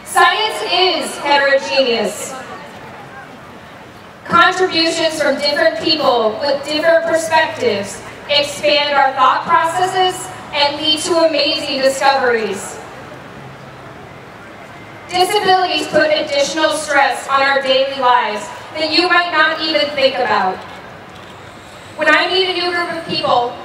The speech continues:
I have to work harder to break the ice and to teach them how to communicate with me.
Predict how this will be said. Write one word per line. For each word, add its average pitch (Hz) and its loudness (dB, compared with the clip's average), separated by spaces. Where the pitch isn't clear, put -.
I - 4
have 359 2
to 330 -4
work 320 6
harder - 2
to 330 -2
break 269 4
the 302 -2
ice 247 0
and 285 -2
to 330 -4
teach 359 0
them 320 6
how 294 4
to - -4
communicate 277 2
with 220 0
me. 208 -6